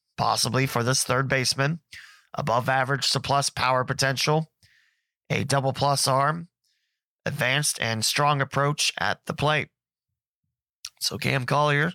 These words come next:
seems like the real deal. Maybe even, hey, our future third baseman in a few years. So, yeah, the Reds got a steal.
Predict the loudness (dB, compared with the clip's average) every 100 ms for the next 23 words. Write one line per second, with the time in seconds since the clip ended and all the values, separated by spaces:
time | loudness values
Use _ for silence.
0 | _ -6 -2 0 0 0 2 2 2 2
1 | 0 -2 -2 -2 0 0 0 -2 -2 0
2 | -2 -6 _ _ _ _ _ _ -6 -4
3 | -2 0 -2 0 0 2 0 0 0 -4
4 | -4 -4 -2 -4 -2 -4 -4 -4 -4 _
5 | _ _ _ _ _ _ _ -6 0 0
6 | 0 -4 _ _ -4 -2 -2 -2 0 0
7 | 0 0 -2 -2 -2 0 0 0 -4